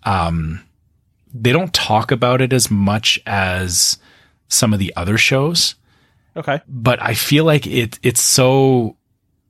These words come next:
Speaker 1: like, in the moment, it, it, it, ah, I can't even <laughs> describe it. It, it's a really good show, eh, but it's really underrated, I think.
Speaker 2: Okay.
Speaker 1: Yeah.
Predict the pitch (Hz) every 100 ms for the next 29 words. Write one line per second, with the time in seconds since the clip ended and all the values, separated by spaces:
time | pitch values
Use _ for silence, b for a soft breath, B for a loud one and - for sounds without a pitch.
0 | _ _ - 123 117 - 143 160 127 117
1 | 120 107 107 - 123 104 - 117 104 -
2 | - B B B - - - 92 135 160
3 | 139 113 151 - 110 110 71 - 117 -
4 | B B 135 127 143 120 170 185 156 123
5 | - 107 127 104 110 113 104 104 - 98
6 | 110 123 120 110 90 85 82 78 67 -
7 | - - - - _ b b - 196 190
8 | - _ _ - 90